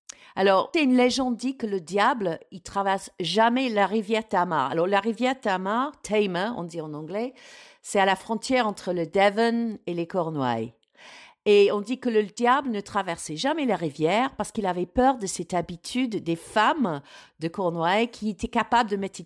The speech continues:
tout et n'importe quoi dans un pastis. <laughs> Et alors, euh,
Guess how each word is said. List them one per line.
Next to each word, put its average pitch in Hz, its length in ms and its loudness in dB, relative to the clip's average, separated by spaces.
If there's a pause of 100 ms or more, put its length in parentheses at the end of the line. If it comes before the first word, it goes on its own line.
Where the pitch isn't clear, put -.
tout 294 320 -4
et 185 100 -4
n'importe 214 520 -2
quoi 202 320 2
dans 190 260 -2
un 175 100 2
pastis. 170 580 -6 (340)
<laughs> - 800 -10
Et 262 100 6
alors, 220 640 4
euh, 214 540 -2